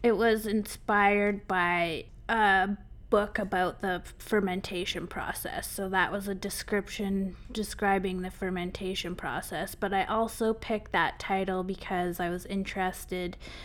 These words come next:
also because, like, I'm picking different pieces from different bodies of work and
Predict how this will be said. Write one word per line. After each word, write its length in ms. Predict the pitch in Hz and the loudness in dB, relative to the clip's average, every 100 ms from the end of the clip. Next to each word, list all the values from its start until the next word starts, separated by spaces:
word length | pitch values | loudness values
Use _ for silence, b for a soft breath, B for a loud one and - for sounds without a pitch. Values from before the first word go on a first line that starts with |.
| B B B B B B - | B B B B B B 4
also 340 | 233 233 240 | 4 6 4
because, 380 | 220 - 226 214 | 4 2 2 4
like, 220 | 208 202 | 2 2
I'm 140 | 196 | 0
picking 380 | 196 220 233 208 | 0 -2 0 2
different 360 | 208 220 220 - | 4 4 2 2
pieces 500 | - 226 - 190 202 | 0 -2 2 0 0
from 160 | 185 185 | -2 0
different 420 | 202 208 190 - | 0 2 0 2
bodies 440 | 185 185 190 196 | 4 4 4 2
of 180 | 190 - | -4 0
work 260 | 165 170 | 0 2
and 140 | 202 | -2